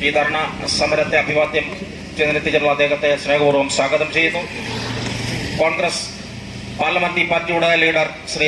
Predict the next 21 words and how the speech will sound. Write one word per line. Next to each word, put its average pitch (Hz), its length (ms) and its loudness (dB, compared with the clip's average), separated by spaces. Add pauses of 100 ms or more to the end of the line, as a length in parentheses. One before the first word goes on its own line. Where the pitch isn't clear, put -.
രാജീവ് 165 320 2
ഘോഷിയെ 151 320 2 (340)
ഈ 151 40 0 (100)
ധർണാ 151 260 0 (180)
സമരത്തിലേക്ക് 147 580 2
സ്വാഗതം 151 420 4
ചെയ്യുന്നു. 170 260 2 (1040)
ജില്ലാ 170 220 4 (100)
കോൺഗ്രസ് 170 360 -2
കമ്മിറ്റിയുടെ 170 420 2 (100)
ജനറൽ 160 240 -2
സെക്രട്ടറിയും 165 460 0
ഗ്രാമപഞ്ചായത്ത് 160 720 2
അംഗവുമായ 151 440 0 (260)
ശ്രീമതി 151 360 0
അമ്മണി 160 300 -2
രാജനെ 151 320 0 (540)
സ്വാഗതം 151 460 2
ചെയ്യുന്നു. 165 300 2 (760)
ഗ്രാമപഞ്ചായത്ത് 170 680 2
അംഗം 160 180 0